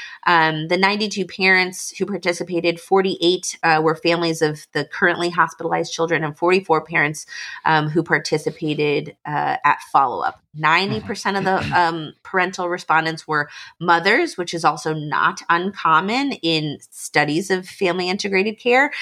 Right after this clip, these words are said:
Speaker 1: Um, and that's something else that we can definitely work on is including, um, you know, the non-birthing partners. Um, sixty percent were aged between thirty and forty years, which is interesting also, depending on where you work and what your, um,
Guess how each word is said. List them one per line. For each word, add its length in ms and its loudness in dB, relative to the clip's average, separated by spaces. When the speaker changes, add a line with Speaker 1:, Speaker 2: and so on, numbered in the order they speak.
Speaker 1:
Um, 300 2
and 140 -2
that's 220 2
something 300 -4
else 280 -2
that 140 -10
we 120 -10
can 320 -14
definitely 320 -2
work 240 -2
on 240 -4
is 200 -8
including, 720 0
um, 400 2
you 100 0
know, 100 2
the 120 0
non-birthing 760 0
partners. 600 -4
Um, 240 4
sixty 340 -2
percent 360 2
were 100 4
aged 360 2
between 320 -2
thirty 300 2
and 140 -6
forty 240 4
years, 640 2
which 180 -4
is 120 -2
interesting 680 -6
also, 400 2
depending 460 0
on 300 -4
where 240 2
you 460 -2
work 500 0
and 160 -4
what 200 2
your, 440 4
um, 340 2